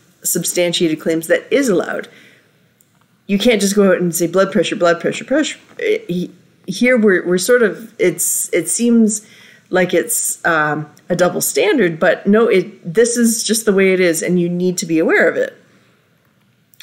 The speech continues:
So we've got all of these different disease risk reduction claims. Now we've got one with respect to heart disease and risk reduction,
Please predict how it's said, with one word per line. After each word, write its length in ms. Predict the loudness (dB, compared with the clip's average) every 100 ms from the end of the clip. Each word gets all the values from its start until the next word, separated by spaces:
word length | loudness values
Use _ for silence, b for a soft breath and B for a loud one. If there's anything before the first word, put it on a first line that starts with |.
| -6
So 200 | 0 2
we've 160 | 2
got 200 | 2 0
all 200 | 2 2
of 80 | 2
these 120 | 0
different 360 | 0 0 0 -2
disease 380 | -2 -2 -2 -4
risk 200 | -6 -4
reduction 400 | -2 -4 -4 -4
claims. 260 | -2 -2 -8 B B B
Now 120 | 2
we've 100 | 4
got 140 | 2 0
one 180 | 0
with 160 | -2 -2
respect 320 | -2 -2 -6
to 80 | -4
heart 220 | -2 0
disease 340 | 0 0 0 2
and 100 | 2
risk 220 | 2 -2
reduction, 500 | -2 -2 0 0